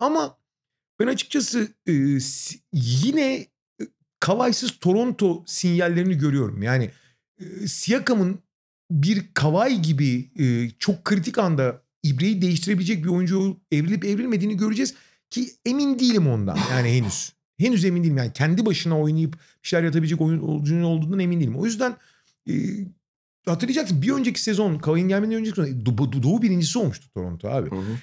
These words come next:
Speaker 1: Hani ben gene aynı si-, şeyleri görüyorum, aynı sinyalleri. Gene Doğu birincisi ol-,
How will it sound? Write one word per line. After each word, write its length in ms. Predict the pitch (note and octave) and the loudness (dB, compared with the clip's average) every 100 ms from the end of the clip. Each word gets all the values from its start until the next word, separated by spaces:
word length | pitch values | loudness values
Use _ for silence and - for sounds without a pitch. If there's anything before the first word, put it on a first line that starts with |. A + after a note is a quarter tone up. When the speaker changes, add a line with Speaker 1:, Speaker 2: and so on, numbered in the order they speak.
| - | -2
Speaker 1:
Hani 200 | F3+ C#3 | 0 2
ben 200 | A#3 A#3+ | 2 2
gene 180 | D#4 D#4 | 2 2
aynı 260 | B3 B3 | 2 0
si-, 220 | G#3 - D#3 | -2 -4 -4
şeyleri 360 | G3+ F#3+ F#3+ | -2 0 0
görüyorum, 440 | D#3+ E3 E3 A2 - | 0 2 0 -2 -2
aynı 240 | C3+ C3+ | 0 0
sinyalleri. 520 | C3 B2 A2 G#2 G#2 - | -2 -4 -4 -2 -4 -2
Gene 240 | D3 A3+ | -2 0
Doğu 180 | G3+ F#3+ | 2 2
birincisi 360 | E3+ E3+ E3+ | 2 2 0
ol-, 120 | D#3+ | -4